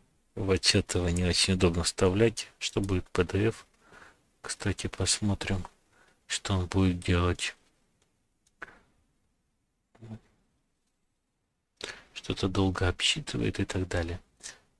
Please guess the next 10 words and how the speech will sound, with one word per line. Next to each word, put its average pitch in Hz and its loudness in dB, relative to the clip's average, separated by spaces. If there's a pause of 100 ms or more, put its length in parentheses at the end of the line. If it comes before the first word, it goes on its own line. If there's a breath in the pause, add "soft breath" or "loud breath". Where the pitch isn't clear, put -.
(300)
Ага, 87 -2 (340)
ошибка. - 0
А, 139 4 (460 loud breath)
он, 107 6
э, 92 6 (300)
П 104 6
Д 98 8
Ф 87 4
генерит 95 4
посредством - 0